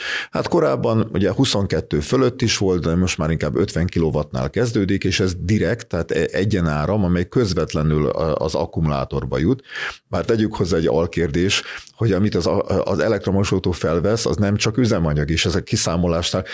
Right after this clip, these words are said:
mert ez ebből kell feltölteni az akkumulátornak azt a részét, amik az autó egyéb rendszereit működteti, tehát a belső elektromos hálózatot is, de ez egy külön jogi probléma, hogy a felvett energia az mennyiben, ö, üzemanyag és mennyiben van benne más is. És ez egyszerűbb, mert itt elvileg, ö,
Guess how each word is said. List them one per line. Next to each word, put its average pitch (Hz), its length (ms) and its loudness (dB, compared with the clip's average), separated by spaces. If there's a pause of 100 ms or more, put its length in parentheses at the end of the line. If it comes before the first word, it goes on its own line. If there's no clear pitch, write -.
(140)
mert 95 140 0
ez 92 80 0
ebből 98 360 2
kell 87 280 -2
feltölteni 92 460 0
az 71 60 2
akkumulátornak 98 640 0
azt - 180 -4
a - 40 0
részét, 92 400 0
amik 107 200 2
az 98 100 2
autó 95 440 2
egyéb 82 400 0
rendszereit 76 540 -2
működteti, 101 560 -2
tehát - 180 -2
a 90 60 0
belső 78 300 0
elektromos 71 420 -2
hálózatot 71 560 -2
is, 147 160 2 (280)
de 113 80 0
ez 98 60 2
egy 104 100 0
külön 82 240 0
jogi 78 240 0
probléma, 80 500 0
hogy 80 220 0
a 80 140 0
felvett 78 440 0
energia 80 380 0
az 76 80 -2
mennyiben, 78 540 0
ö, 85 180 0
üzemanyag 80 520 0
és 76 140 -2
mennyiben 73 560 0 (120)
van 80 200 0
benne 76 200 0
más 69 360 -2
is. 69 180 -2 (580)
És - 180 0
ez 160 120 2
egyszerűbb, 156 520 2
mert 131 220 0
itt 120 140 0
elvileg, 127 540 2
ö, 101 280 4